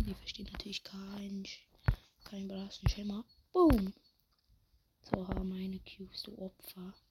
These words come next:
Egal, er wird, er wird uns führen. Oh yeah. Du chillst da drin. Nein, du chillst hier drin. Naja. Oh, damn, Bro.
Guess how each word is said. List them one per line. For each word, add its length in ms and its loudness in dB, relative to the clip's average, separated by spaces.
Egal, 240 8
er 180 4
wird, 300 -6
er 160 -2
wird 180 -4
uns 200 0
führen. 420 2
Oh 140 -2
yeah. 420 -4
Du 60 -12
chillst 440 -6
da 60 -12
drin. 460 -6
Nein, 320 -6
du 100 -10
chillst 560 -14
hier 400 -8
drin. 260 -20
Naja. 540 0
Oh, 220 0
damn, 340 6
Bro. 260 4